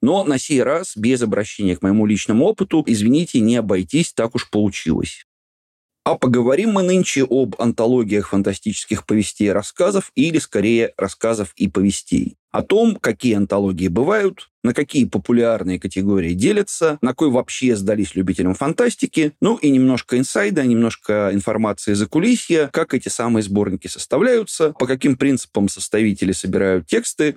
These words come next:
что главное, что второстепенное. Здесь-то мой опыт и пригодится. Так получилось, что с две тысячи пятого года я один и вместе с Григорием Панченко, Павлом Молитвенным, Антоном Первушиным и Виктором Точиновым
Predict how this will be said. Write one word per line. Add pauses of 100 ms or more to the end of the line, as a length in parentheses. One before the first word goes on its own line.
(120)
что
главное,
что
второстепенное.
Здесь-то
мой
опыт
и
пригодится. (180)
Так
получилось,
что
с
две
тысячи
пятого
года (100)
я
один
и
вместе
с
Григорием
Панченко,
Павлом
Молитвенным,
Антоном
Первушиным
и
Виктором
Точиновым